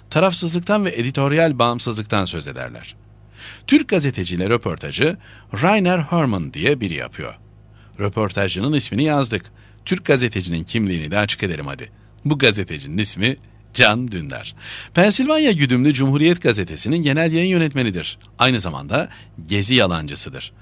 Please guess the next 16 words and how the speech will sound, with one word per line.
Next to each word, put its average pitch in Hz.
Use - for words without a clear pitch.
Susamuru 127
gibi 80
ünvanlara 123
da 78
sahip 92
ama 147
oralara 123
girmiyoruz. 65
Röportaj 226
Frankfurter 175
Allgemeine 165
Zeitung 143
gazetesinde 95
yayımlanıyor. 69
Başlık 87
şu: 76